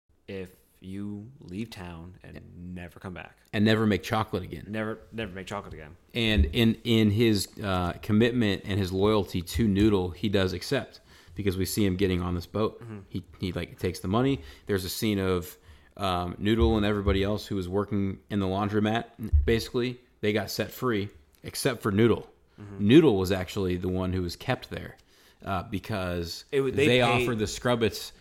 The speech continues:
Speaker 2: an
Speaker 1: extra
Speaker 2: absorbent
Speaker 1: money.
Speaker 2: amount of money to keep her there.
Speaker 1: Which we'll find. We'll, we'll just, we'll just, just, um, to talk about that here in ten minutes or so.
Speaker 2: Yeah. Um, and so the next scene is Wonka going away on this boat, and he's basically saying, like, "I'm sorry, Noodle. Like, I didn't,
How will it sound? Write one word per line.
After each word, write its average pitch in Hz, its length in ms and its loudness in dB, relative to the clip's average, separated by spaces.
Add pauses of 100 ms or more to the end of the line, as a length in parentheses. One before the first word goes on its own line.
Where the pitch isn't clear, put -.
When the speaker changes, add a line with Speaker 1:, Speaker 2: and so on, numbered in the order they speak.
(140)
Speaker 2:
an 107 140 2
Speaker 1:
extra 98 280 4
Speaker 2:
absorbent 151 240 8
Speaker 1:
money. 95 80 -2
Speaker 2:
amount 101 240 0
of 85 100 -8
money 90 360 -4 (260)
to 101 180 -6
keep - 320 -6
her 101 100 -4
there. - 260 -10 (140)
Speaker 1:
Which 123 260 -4
we'll 117 120 -2
find. 110 280 -4
We'll, 117 140 -10 (120)
we'll 120 160 -4
just, - 200 -12 (200)
we'll 104 100 -10
just, - 160 -16 (340)
just, - 260 -16
um, 90 220 -12 (180)
to - 80 -20
talk 98 200 -10
about 90 80 -14
that 90 200 -12
here 101 220 -8
in 92 140 -14 (540)
ten 104 200 -12
minutes 92 220 -14
or 95 40 -14
so. 90 280 -12
Speaker 2:
Yeah. 127 260 2 (240)
Um, 95 720 0
and 110 160 -2
so 117 500 4
the 113 200 -2
next 123 240 0
scene 135 220 4
is 98 100 4
Wonka 101 760 0
going 107 240 0
away 98 280 4
on 95 140 2
this 87 120 -2
boat, 160 360 0
and 98 120 -4
he's 90 100 -2
basically 95 460 -2
saying, 95 320 -4
like, 90 220 -4
"I'm 95 100 -8
sorry, 107 280 0
Noodle. 92 420 -2
Like, 95 200 -8
I 92 60 -2
didn't, 92 320 -2